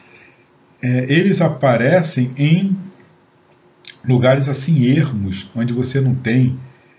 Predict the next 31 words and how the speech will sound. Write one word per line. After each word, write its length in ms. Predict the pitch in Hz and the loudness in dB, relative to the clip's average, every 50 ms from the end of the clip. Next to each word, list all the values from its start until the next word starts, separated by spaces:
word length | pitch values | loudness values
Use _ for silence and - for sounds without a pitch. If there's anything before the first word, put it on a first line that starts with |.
| _ _ _ _ | _ _ _ _
né, 200 | - 113 120 120 | -6 -4 -2 0
hospitais, 840 | 117 120 120 - - - 98 - - - 113 117 123 127 120 107 110 | 0 0 -2 -4 -6 -8 -12 -12 -8 -4 0 2 2 2 2 0 -2
onde 140 | 117 113 107 | -4 -4 -4
você 240 | 110 107 - - | -4 -4 -4 -4
não 120 | 117 110 107 | -4 -4 -4
tem 220 | - 123 120 107 | -4 -2 -2 -2
médicos, 720 | 98 95 104 117 127 135 127 - 101 101 - - 101 92 104 | -2 -2 0 2 2 2 2 0 -2 -6 -10 -12 -12 -10 -10
né? 140 | 120 123 131 131 - - - - _ _ _ - - - | -8 -8 -10 -10 -12 -16 -20 -20 _ _ _ -16 -8 -2
Onde 240 | 143 160 156 156 143 | 0 0 2 2 2
não 240 | 147 156 175 196 196 | 2 2 4 2 2
existe 500 | 170 - - 123 135 202 220 - - 165 | 0 0 0 0 2 2 2 0 0 -4
outra 280 | 160 151 - 143 160 | -4 -4 -2 -2 0
maneira 360 | 143 135 123 127 135 147 160 | 2 2 2 2 2 0 0
de 120 | 160 147 156 | 0 0 -2
aliviar 440 | 151 156 156 139 151 147 139 143 143 | -4 -4 -4 -2 -2 0 0 0 -2
os 100 | - - | -4 -6
sofredores. 800 | - 160 - - 180 180 156 139 131 135 131 - - - - - - _ _ _ _ _ _ _ _ _ _ _ _ - - | -6 -8 -6 -4 -4 -4 -2 0 0 0 0 -2 -4 -8 -12 -20 -20 _ _ _ _ _ _ _ _ _ _ _ _ -4 0
E 80 | 147 | 0
a 60 | 170 185 | 2 2
razão 560 | 196 185 143 123 160 202 226 233 208 160 - - | 2 2 0 2 2 2 2 2 0 -2 -4 -2
nos 240 | 127 131 135 131 | 0 2 2 2
pode 300 | - - 135 127 123 120 | 0 0 0 0 0 0
indicar 460 | 117 110 117 110 - - 147 160 185 202 | -2 -4 -6 -6 -4 -2 -2 -2 -2 -2
e 20 | |
fazer 460 | - - 160 135 123 135 135 131 - | -4 -2 -2 -2 0 0 0 0 -2
compreender 680 | 143 131 - - 123 117 107 107 107 135 165 180 151 - | -4 -4 -4 -2 -2 -2 -2 -2 0 -2 0 0 -2 -2
que 140 | - - - | -4 -6 -4
Deus 280 | 110 135 139 127 131 | 0 0 0 0 0
é 60 | 127 | -2
tão 300 | 123 - - 185 240 254 | -4 -2 -2 0 0 0
bom 340 | 214 147 123 147 - - - | 2 2 0 0 0 -2 -4